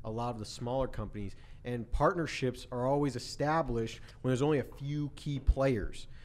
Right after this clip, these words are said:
And the thing about the economy crashing, it actually works in these companies' favor because the dollar is starting to collapse, because of all these economic things that are happening. It works for them because if they can get in league with the government doing, you know, insider trading, all that stuff,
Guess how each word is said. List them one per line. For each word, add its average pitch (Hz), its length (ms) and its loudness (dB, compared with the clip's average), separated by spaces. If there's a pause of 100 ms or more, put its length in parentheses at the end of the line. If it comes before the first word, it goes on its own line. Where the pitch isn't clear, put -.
(280)
And 123 360 0
the 117 80 -6
thing 147 280 0
about 127 320 -2
the 123 60 -2
economy 147 440 -2
crashing, 117 640 -6
it 127 100 -2
actually 147 340 -2
works 139 500 4
in 131 160 -2
these 120 160 -2
companies' 113 400 -4
favor 139 440 0 (220)
because 156 500 0
the 147 80 -6
dollar 113 480 -6
is 110 140 -8
starting 107 440 -6
to 98 60 -8
collapse, 101 400 -6
because - 500 -2
of 147 80 -2
all 120 120 -2
these 107 180 -6
economic 107 460 -2
things 107 140 -2
that 101 80 -4
are 95 40 -2
happening. 123 380 -2 (300)
It 131 80 -4
works 143 260 -2
for - 160 -8
them 160 260 2
because 127 320 -6
if 113 120 -8
they 151 120 -2
can 151 200 -4
get 139 280 -2
in 120 300 -2
league 143 260 4
with 135 140 -2
the 117 60 -4
government 110 560 -2 (260)
doing, 120 240 0
you 113 80 -4
know, 92 120 -8
insider 92 360 -12
trading, 151 720 4
all 113 160 -2
that 151 240 2
stuff, 113 320 -2